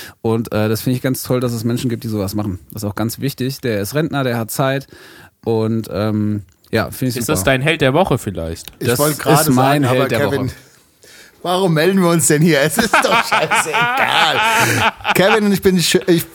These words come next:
Speaker 3: find's wieder sehr, sehr schön, dass du mir jetzt gerade mal wieder ins Wort gefallen bist. Wir haben nämlich da nach der letzten Sendung ja darüber diskutiert. Und, ähm, ich habe heute zufällig etwas gelesen und das passt einfach sehr schön und ich möchte das gerne dir mal ans Herz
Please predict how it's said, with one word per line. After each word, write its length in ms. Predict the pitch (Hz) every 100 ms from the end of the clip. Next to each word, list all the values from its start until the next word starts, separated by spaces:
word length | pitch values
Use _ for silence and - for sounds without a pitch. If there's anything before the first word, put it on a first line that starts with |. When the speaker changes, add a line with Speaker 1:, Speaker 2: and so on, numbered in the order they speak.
| -
Speaker 3:
find's 280 | - 214 190
wieder 180 | 175
sehr, 180 | 143 160
sehr 160 | 165 160
schön, 260 | - 170
dass 140 | 160 139
du 140 | 143
mir 140 | 143 135
jetzt 200 | 127 -
gerade 260 | 131 147
mal 360 | 135 131 131 117
wieder 280 | 160 190 151
ins 200 | 139 127
Wort 200 | 147 -
gefallen 400 | - - 110 113
bist. 200 | 135 -
Wir 100 | 120
haben 120 | 131
nämlich 180 | 127 123
da 240 | 123 120
nach 180 | 120 117
der 120 | -
letzten 380 | 117 143 - 117
Sendung 360 | 117 120 120 117 - - -
ja 240 | 120 117
darüber 280 | 107 131 120
diskutiert. 680 | 123 - 120 - 131 135 - - - - - -
Und, 300 | 123 123 123
ähm, 280 | 117 117 127
ich 140 | 113
habe 360 | 127 135 117 95
heute 480 | 139 196 - 135 139
zufällig 760 | - 196 - 143 135 156 -
etwas 360 | 127 - 131 -
gelesen 560 | 120 120 156 160 170
und 160 | 135 131
das 140 | 120
passt 380 | - 123 127 -
einfach 280 | 110 101 104
sehr 260 | - 120
schön 300 | 127 - 123
und 100 | 127
ich 100 | 110
möchte 240 | 120 127 123
das 260 | 110 -
gerne 260 | - 120 123
dir 240 | 101 160
mal 220 | 180 151 151
ans 280 | 127 120
Herz 300 | - 202 -